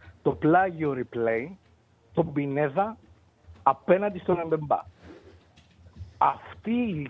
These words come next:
φάση, κάτι freeze frame, είναι ακριβώς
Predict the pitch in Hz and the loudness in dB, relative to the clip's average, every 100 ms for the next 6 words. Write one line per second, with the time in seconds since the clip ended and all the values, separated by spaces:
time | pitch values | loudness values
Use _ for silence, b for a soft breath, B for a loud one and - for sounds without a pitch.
0 | - 147 170 175 160 190 175 - 160 170 | 0 2 2 -4 0 2 2 -4 -2 -2
1 | - 135 120 139 190 220 - - _ - | -4 -2 -2 -2 -8 -14 -20 -20 _ -20
2 | - - - - - - _ _ - 147 | -20 -20 -20 -20 -20 -20 _ _ -10 -6
3 | 175 196 180 - - 135 127 123 160 180 | -2 2 2 0 -4 -4 -4 2 2 2
4 | - - | -2 -18